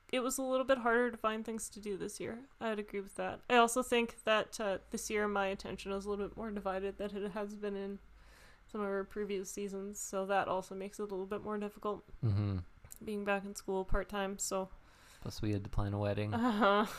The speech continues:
Speaker 2: carry off a wedding.
Speaker 1: And, and go on a honeymoon.
Speaker 2: I also think with the first year was when the pandemic started.
Speaker 1: Yes.
Speaker 2: Luckily, we had managed to get a bunch of stuff beforehand,
Speaker 1: Yeah.
Speaker 2: like, that we had gone to and record them.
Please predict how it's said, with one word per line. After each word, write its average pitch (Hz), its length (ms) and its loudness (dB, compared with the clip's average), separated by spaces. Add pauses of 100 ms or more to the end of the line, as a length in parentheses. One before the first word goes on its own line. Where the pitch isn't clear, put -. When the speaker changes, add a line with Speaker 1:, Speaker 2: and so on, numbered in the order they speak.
(240)
Speaker 2:
carry 107 240 -2
off 104 220 0
a 113 40 0
wedding. 104 380 0 (120)
Speaker 1:
And, 214 260 0 (260)
and 202 200 2
go 208 180 4
on 208 120 10
a 214 60 4
honeymoon. 202 640 2 (120)
Speaker 2:
I 123 80 4
also 139 260 0
think 139 260 0
with 120 180 2 (100)
the 123 100 2
first - 380 4
year 101 300 6
was 98 220 4
when 101 160 4
the 98 80 2
pandemic 95 540 4
started. 95 640 0
Speaker 1:
Yes. - 540 -8 (240)
Speaker 2:
Luckily, 110 380 2
we 104 120 4
had 98 140 2
managed 101 280 2
to 101 60 0
get 98 120 2
a 98 60 0
bunch 98 260 -2
of 95 60 -8
stuff 104 240 -2 (120)
beforehand, 117 840 2
Speaker 1:
Yeah. 180 240 -4 (160)
Speaker 2:
like, 117 240 -4
that 131 120 2
we 127 140 2
had 127 140 2
gone 135 240 2
to 170 360 0
and 113 160 0
record 127 400 4
them. 220 240 -2